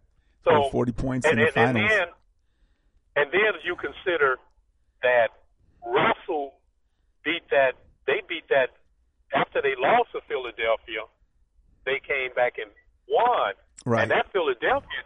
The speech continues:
Speaker 2: team was great.
Speaker 1: Yeah.
Speaker 2: They had Lucius Jackson.
Speaker 1: Yeah, they
Speaker 2: They
Speaker 1: did.
Speaker 2: had Hal Greer.
Speaker 1: Mm-hmm.
Speaker 2: They had Wally Jones.
Speaker 1: Yep.
Speaker 2: Uh, I mean, that was a great team.
Speaker 1: Billy,
Speaker 2: Uh,
Speaker 1: Billy
Speaker 2: Billy
Speaker 1: Cunningham.
Speaker 2: Cunningham.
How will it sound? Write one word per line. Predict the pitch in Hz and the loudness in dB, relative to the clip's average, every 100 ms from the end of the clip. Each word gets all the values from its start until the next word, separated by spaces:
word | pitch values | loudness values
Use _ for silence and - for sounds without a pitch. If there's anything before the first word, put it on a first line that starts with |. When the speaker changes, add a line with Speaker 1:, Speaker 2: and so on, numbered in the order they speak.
| - | -10
Speaker 2:
team | 135 120 113 _ _ _ - | -8 -8 -12 _ _ _ -10
was | 104 - | -8 -8
great. | - 156 240 - _ - | -4 -2 -2 -4 _ -4
Speaker 1:
Yeah. | 202 226 - | -2 -2 -2
Speaker 2:
They | 135 131 | -4 0
had | 131 113 104 | 0 0 -4
Lucius | 160 170 - - - | -10 -12 -16 -16 -4
Jackson. | 139 156 - 185 185 95 | -2 0 -4 -10 -6 -2
Speaker 1:
Yeah, | 202 247 - | -2 -2 -10
they | 82 | -6
Speaker 2:
They | 117 123 | -2 0
Speaker 1:
did. | 190 | 2
Speaker 2:
had | 120 107 | 0 -2
Hal | - 139 151 160 | -2 0 2 0
Greer. | 143 151 160 180 190 _ 113 | -2 -4 -4 -4 -6 _ -2
Speaker 1:
Mm-hmm. | 120 131 | 0 0
Speaker 2:
They | 139 | -2
had | 120 131 120 110 | -2 0 0 0
Wally | 110 143 156 156 - | 0 0 0 -4 -6
Jones. | 147 156 170 185 196 87 | -2 2 2 0 -6 -6
Speaker 1:
Yep. | 95 156 - _ - - | 0 0 -2 _ -14 0
Speaker 2:
Uh, | 117 113 107 104 _ - - _ _ _ _ - | 2 2 2 -2 _ -20 -20 _ _ _ _ -8
I | 123 | -6
mean, | 127 127 113 117 | -4 -6 -6 -2
that | - 254 | 0 0
was | - 123 | -2 -4
a | - | -4
great | 123 110 | -4 -4
team. | 101 117 | 0 6
Speaker 1:
Billy, | 143 160 - | 6 4 0
Speaker 2:
Uh, | 117 | 4
Speaker 1:
Billy | 147 202 | 6 6
Speaker 2:
Billy | - | 6
Speaker 1:
Cunningham. | 175 180 175 185 190 | 4 4 2 2 0
Speaker 2:
Cunningham. | 180 180 | -2 -2